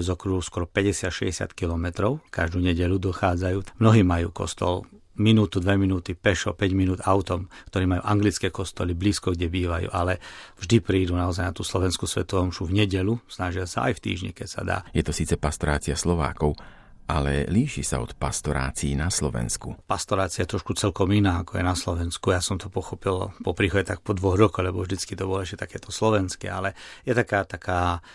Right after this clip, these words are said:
Speaker 1: by som povedal, individuálna voči každému človeku, čiže nie je to taká húfna, lebo máme veľa ľudí, ale vlastne v týždni skôr tým, že prídu, tak také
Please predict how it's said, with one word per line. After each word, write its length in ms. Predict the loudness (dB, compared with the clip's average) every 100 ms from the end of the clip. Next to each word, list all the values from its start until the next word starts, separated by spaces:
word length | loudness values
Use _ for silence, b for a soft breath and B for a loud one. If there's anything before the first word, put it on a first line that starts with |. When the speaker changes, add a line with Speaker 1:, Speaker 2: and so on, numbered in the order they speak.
| B
Speaker 1:
by 80 | -2
som 160 | 0
povedal, 240 | 2 0 2
individuálna 800 | 2 2 2 2 2 2 2 0
voči 240 | -4 -6
každému 400 | -2 0 2 2 2
človeku, 320 | 0 0 0
čiže 320 | -4 -2 2
nie 80 | 2 2
je 80 | 0
to 80 | -6
taká 320 | -6 -6 -4
húfna, 640 | 2 2 2 0 0 0
lebo 320 | -2 -4 -6 B B 2
máme 240 | 4 4 2
veľa 240 | 0 0
ľudí, 320 | 0 0 -2 -2
ale 400 | 0 2 0 B B B B -2
vlastne 240 | 2 0
v 80 | 4
týždni 560 | 6 6 4 2 2
skôr 480 | 0 0 4 4 4 0
tým, 240 | 0 0
že 160 | 0 -2
prídu, 480 | 2 4 4 2 0
tak 240 | -4 -6
také 240 | -8 -4